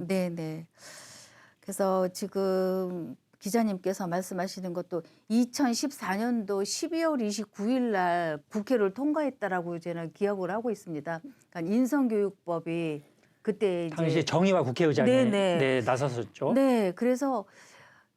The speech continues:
Speaker 1: 현재도 학교에서 뭐 인성교육, 인성교육 하면서 인성의 팔 대 덕목 해가지고 여덟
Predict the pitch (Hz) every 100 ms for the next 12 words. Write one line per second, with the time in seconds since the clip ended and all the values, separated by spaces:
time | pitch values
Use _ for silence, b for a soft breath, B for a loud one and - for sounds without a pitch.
0 | _ _ - 285 302 294 294 269 254 269
1 | 262 262 262 262 277 - 294 247 226 220
2 | 214 202 196 196 247 262 285 247 208 202
3 | 196 190 185 185 196 190 233 190 175 175
4 | 247 214 185 180 262 196 - b b b
5 | b 226 269 277 277 254 254 311 294 311
6 | 269 226 226 208 220 202 185 190 196 185
7 | 226 320